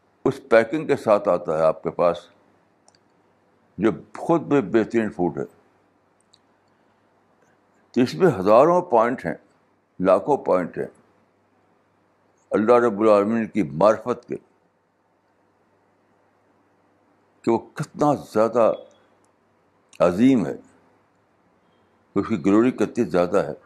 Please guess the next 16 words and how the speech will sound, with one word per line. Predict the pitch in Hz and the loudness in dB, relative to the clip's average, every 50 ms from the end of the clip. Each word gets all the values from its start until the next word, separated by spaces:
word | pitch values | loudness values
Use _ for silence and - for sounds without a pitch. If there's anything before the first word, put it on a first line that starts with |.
| _ _ _ _ _ _ _ _ _ _ _ _ _ _ _ _ _ _ _ _ _ _ _ _ _ _ _ _ - | _ _ _ _ _ _ _ _ _ _ _ _ _ _ _ _ _ _ _ _ _ _ _ _ _ _ _ _ -4
وہ | 92 98 110 | -2 0 0
انسانوں | 113 110 - - 113 120 135 143 139 | 0 -2 0 0 2 2 2 0 -2
کے | - 120 | 0 -2
اوپر | 113 92 90 113 113 - | -2 0 -2 -2 -2 -2
کتنا | 104 101 - 110 101 | -4 -4 -2 -2 -2
مہربان | 95 87 87 85 80 69 82 92 95 87 71 | -2 -2 -2 -2 -2 -2 -2 -2 -2 -2 -6
ہے۔ | 69 - _ _ _ _ _ _ _ _ _ _ _ _ _ _ _ _ _ _ _ _ _ _ _ _ _ _ _ _ _ _ _ _ _ _ _ _ _ _ _ _ _ _ _ _ _ _ _ _ _ _ _ _ _ _ _ _ _ _ _ _ _ _ - | -10 -12 _ _ _ _ _ _ _ _ _ _ _ _ _ _ _ _ _ _ _ _ _ _ _ _ _ _ _ _ _ _ _ _ _ _ _ _ _ _ _ _ _ _ _ _ _ _ _ _ _ _ _ _ _ _ _ _ _ _ _ _ _ _ -4
جب | 85 - 147 151 151 - - | 2 2 2 2 4 2 2
اس | 170 180 - | 2 2 0
طریقے | 160 151 139 151 - - 180 175 | -2 -2 -2 -2 -2 -2 -2 -2
سے | - - 143 | 0 2 4
آپ | 113 110 110 107 - - - - _ _ _ _ _ _ _ _ _ _ _ _ _ _ _ _ _ _ _ _ _ _ _ _ _ _ _ _ | 6 6 6 4 2 -2 -14 -20 _ _ _ _ _ _ _ _ _ _ _ _ _ _ _ _ _ _ _ _ _ _ _ _ _ _ _ _
سوچیں | - - 123 135 143 139 165 131 92 78 - - - _ _ _ _ _ _ _ _ _ _ _ _ _ _ _ _ _ _ _ _ _ _ _ _ _ _ _ _ _ _ _ - | -6 0 0 0 2 2 0 0 0 0 -6 -14 -20 _ _ _ _ _ _ _ _ _ _ _ _ _ _ _ _ _ _ _ _ _ _ _ _ _ _ _ _ _ _ _ 0
تو | 123 85 | 4 6
آپ | 98 113 143 147 - - | 6 6 6 4 2 -2
کو | - 127 135 | 0 2 2